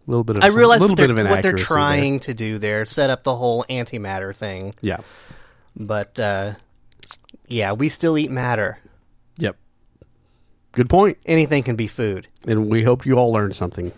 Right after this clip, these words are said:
Speaker 1: by that
Speaker 2: <laughs>
Speaker 1: observation. Uh, I understand that we're getting down toward the end of the episode and we're building tension and, you know, getting short on time.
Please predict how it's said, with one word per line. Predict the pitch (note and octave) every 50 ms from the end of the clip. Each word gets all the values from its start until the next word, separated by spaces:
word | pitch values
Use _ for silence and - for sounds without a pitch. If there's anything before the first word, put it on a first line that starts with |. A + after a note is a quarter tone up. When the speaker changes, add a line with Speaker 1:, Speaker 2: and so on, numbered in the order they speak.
| - - -
Speaker 1:
by | - G2
that | F#2+ F#2+ G2
Speaker 2:
<laughs> |
Speaker 1:
observation. | F#2+ F#2+ F#2+ - - F#2+ F#2 F#2 F#2 F2+ - - - - _ _ _ _ _ _ _ _ - -
Uh, | - C3 B2+ -
I | - C#3+ D#3
understand | F#3 F#3+ F3 - - C3 B2+ B2+
that | B2+
we're | A#2+ A#2 A2 G#2+
getting | A2+ - - B2 A#2 G#2+ A2
down | G2+ G#2 G2 G2+ G2+
toward | - - G2+ G2 G2 F#2+ G2
the | - A2 G2 G2+ - G#2+
end | G#2 G#2 G#2
of | A2 G#2
the | G#2+ G2+ G2+
episode | G2 - - - - A2+ G#2 F#2+ F#2 F#2 F#2 - - - -
and | G#2 F#2+ G2
we're | F#2+
building | F#2+ G#2 A2 G#2 G#2 G#2 G2 F#2+
tension | - - G2+ F#2+ F2+ - - G2 F#2 F2+ - _ _ _ _ _ _ _ _ _ _ _ _ _ _ _ _
and, | - A2 G2+ G2+ G2 G2 G2+ G2+ G2+ G2 G2+ G2 G2+ G2 G2 G2+ G#2 - - - B3+ B3+ - -
you | B3+ C4+ C4+ C#4+ D4+ D#4 C4+ A#3+
know, | G3 C3+ A2+ B2+ D#3+
getting | D#3+ - F#3 G#3+ G#3+ E3
short | D3+ - F3+ D#3+ C3+
on | A#2+ A2
time. | G2+ - A2+ G2 E2+ - -